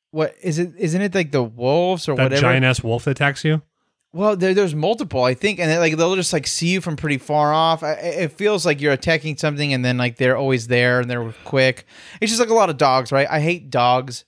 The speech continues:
Speaker 1: in these games because they're just asshole bo-,
Speaker 2: They
Speaker 1: like,
Speaker 2: always
Speaker 1: enemies.
Speaker 2: are. They're too aggressive.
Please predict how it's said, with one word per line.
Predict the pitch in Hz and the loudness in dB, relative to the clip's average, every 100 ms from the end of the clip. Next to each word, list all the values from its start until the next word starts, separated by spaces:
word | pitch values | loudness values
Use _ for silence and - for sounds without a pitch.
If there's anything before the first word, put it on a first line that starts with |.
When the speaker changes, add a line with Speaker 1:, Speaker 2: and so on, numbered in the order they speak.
| _ | _
Speaker 1:
in | 143 135 | -4 -2
these | 127 117 | -4 -4
games | 127 123 123 123 - | -4 -4 -6 -8 -10
because | 135 - 131 123 113 - - - _ | -8 -2 0 0 -4 -14 -20 -20 _
they're | 147 | -2
just | 135 143 - - | 0 -2 -4 -6
asshole | 131 131 - 160 156 151 | -6 -6 -6 -2 0 0
bo-, | 139 131 135 151 | 0 0 0 0
Speaker 2:
They | 185 | 2
Speaker 1:
like, | |
Speaker 2:
always | 156 120 113 - | 4 4 2 0
Speaker 1:
enemies. | 101 98 | -2 -4
Speaker 2:
are. | - - | -10 -14
They're | 110 | -4
too | 151 | 0
aggressive. | 147 135 131 | 2 2 2